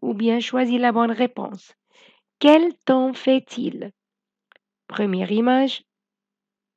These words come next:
Il fait froid. Il y a du vent. Il y a du soleil. Il neige.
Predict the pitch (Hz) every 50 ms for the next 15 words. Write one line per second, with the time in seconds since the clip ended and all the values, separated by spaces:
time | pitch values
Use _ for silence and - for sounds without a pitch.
0 | _ _ _ _ - 240 247 254 247 240 220 - - 214 196 196 196 190 208 -
1 | _ - - - - 254 254 240 202 170 170 - _ _ _ _ _ _ _ _
2 | _ _ _ _ _ _ _ _ _ _ _ _ _ _ _ _ _ _ _ _
3 | _ _ _ _ _ _ _ _ _ _ _ _ _ _ _ _ _ _ _ _
4 | _ - 226 233 247 240 240 254 262 262 269 277 285 294 311 - - 208 202 226
5 | 269 277 240 214 202 180 170 165 170 175 _ _ _ _ _ _ _ _ _ _
6 | _ _ _ _ _ _ _ _ _ _ _ _ _ _ _ _ _ _ _ _
7 | _ _ _ _ _ _ _ _ _ _ _ _ _ - _ _ _ _ _ _
8 | - 226 240 247 226 254 262 277 285 262 202 202 208 202 - - 269 269 254 247
9 | 226 202 185 190 - - - - _ _ _ _ _ _ _ _ _ _ _ _
10 | _ _ _ _ _ _ _ _ _ _ _ _ _ _ _ _ _ _ _ _
11 | _ _ _ _ _ _ _ _ _ _ _ _ _ _ _ _ _ _ _ _
12 | _ _ - 254 269 294 294 269 247 226 208 190 180 170 170 165 156 180